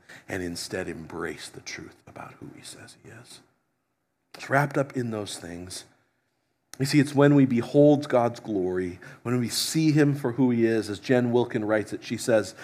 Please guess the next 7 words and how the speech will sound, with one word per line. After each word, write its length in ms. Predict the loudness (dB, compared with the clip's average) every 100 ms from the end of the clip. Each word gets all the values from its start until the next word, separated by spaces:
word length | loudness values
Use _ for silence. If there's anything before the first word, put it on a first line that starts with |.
| -16 -8 -2
"Our 180 | 0
fears 800 | -2 -6 0 4 8 8 8 6
will 100 | -4
be 160 | -4 -10
put 300 | -6 -6 -6
to 100 | -14
flight, 560 | -12 -10 -10 -12 -20